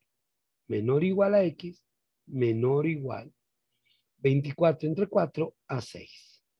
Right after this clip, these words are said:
Entonces digo, el conjunto solución de X será el intervalo menos cinco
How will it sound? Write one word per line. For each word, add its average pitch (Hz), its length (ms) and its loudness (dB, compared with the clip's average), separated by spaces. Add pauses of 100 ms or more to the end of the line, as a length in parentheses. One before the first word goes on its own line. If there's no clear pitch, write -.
(880)
Entonces 127 680 0
digo, 156 380 -4 (640)
el 117 260 0
conjunto 117 800 -2
solución 107 960 -8 (680)
de 139 380 0
X 240 420 -8 (440)
será 185 480 -2 (680)
el 113 220 0
intervalo 110 680 -6
menos 113 460 -4
cinco - 580 -4